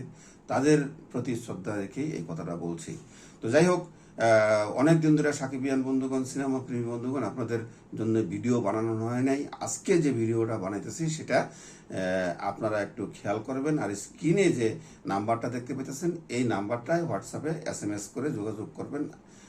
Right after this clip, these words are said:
সাকিবিয়ান ফোরামটা গঠন করতে চেয়েছিলাম, মাঝখানে, আহ, অনেক সাকিবিয়ানরা যোগাযোগ করেন নাই, আহ, অল্প সংখ্যক সাকিবিয়ান যোগাযোগ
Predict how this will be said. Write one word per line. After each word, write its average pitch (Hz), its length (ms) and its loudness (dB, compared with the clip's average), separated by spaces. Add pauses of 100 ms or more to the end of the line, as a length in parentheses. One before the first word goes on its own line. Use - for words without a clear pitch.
(200)
সাকিবিয়ান 165 640 2
ফোরামটা 143 460 -2
গঠন 117 200 -4
করতে 147 260 -4
চেয়েছিলাম, 135 480 -2
মাঝখানে, 123 400 -2
আহ, 104 840 0
অনেক 139 360 4
সাকিবিয়ানরা 139 680 0
যোগাযোগ 127 500 -2
করেন 123 260 0
নাই, 160 340 4
আহ, 104 680 -4
অল্প 135 380 -2
সংখ্যক 131 360 -4
সাকিবিয়ান 143 500 -4
যোগাযোগ 135 360 -4